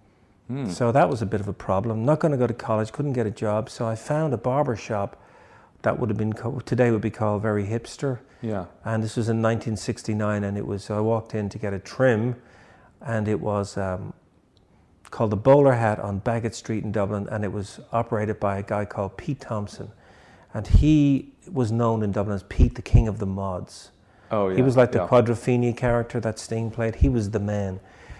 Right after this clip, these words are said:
Speaker 2: So they wanted an apprentice, and they were playing Cream on the hi-fi.
Speaker 1: Mm-hmm.
Speaker 2: And I looked around, I listened to the music, and I thought, "These are my people."
Speaker 1: Yeah, right, it's
Speaker 2: I
Speaker 1: not so
Speaker 2: felt like
Speaker 1: bad.
Speaker 2: I just arrived at the Wailing Wall.
Speaker 1: Why,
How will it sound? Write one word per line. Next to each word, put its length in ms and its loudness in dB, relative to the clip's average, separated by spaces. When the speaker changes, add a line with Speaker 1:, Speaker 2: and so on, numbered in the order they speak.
Speaker 2:
So 180 2
they 100 6
wanted 280 8
an 60 6
apprentice, 640 2
and 220 -2
they 60 0
were 100 2
playing 480 0
Cream 680 0
on 180 -2
the 160 -4
hi-fi. 640 -2
Speaker 1:
Mm-hmm. 340 -2
Speaker 2:
And 120 -2
I 40 2
looked 300 2
around, 280 2
I 40 0
listened 280 -4
to 60 -8
the 80 -2
music, 380 -4
and 80 -6
I 40 -4
thought, 300 -6
"These 220 0
are 40 -2
my 180 -4
people." 400 -8
Speaker 1:
Yeah, 80 -12
right, 180 -2
it's 160 -10
Speaker 2:
I 20 -2
Speaker 1:
not 60 -2
so 140 -10
Speaker 2:
felt 120 10
like 160 4
Speaker 1:
bad. 80 0
Speaker 2:
I 40 -8
just 180 -8
arrived 300 2
at 60 -2
the 100 0
Wailing 360 0
Wall. 380 -2
Speaker 1:
Why, 200 0